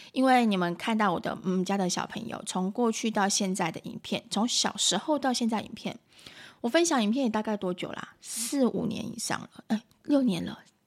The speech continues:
这样算算，对，今年九月满六年的时间了。这六年当中，你们会发现我们家的孩子在吃东西上面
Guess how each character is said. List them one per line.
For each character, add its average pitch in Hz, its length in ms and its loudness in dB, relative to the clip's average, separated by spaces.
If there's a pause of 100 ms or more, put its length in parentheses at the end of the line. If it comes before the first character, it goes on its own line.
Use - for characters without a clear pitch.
(300)
这 269 100 -4
样 262 80 0
算 262 160 0
算， 247 160 2
对， 240 260 0
今 285 160 0
年 254 220 4
九 208 180 0
月 233 140 4
满 185 260 4
六 226 200 4
年 185 180 -4
的 - 100 -8
时 - 200 -2
间 - 260 -4
了。 - 180 -10 (600)
这 359 100 4
六 349 180 6
年 254 220 4
当 247 240 2
中， 247 180 2
你 240 60 4
们 180 180 2
会 233 140 2
发 214 220 0
现 226 180 2
我 202 60 4
们 185 160 0
家 190 120 0
的 208 80 2
孩 - 360 -4
子 - 320 -2 (420)
在 254 240 2
吃 - 240 0
东 277 160 0
西 285 160 -2
上 247 180 2
面 233 300 4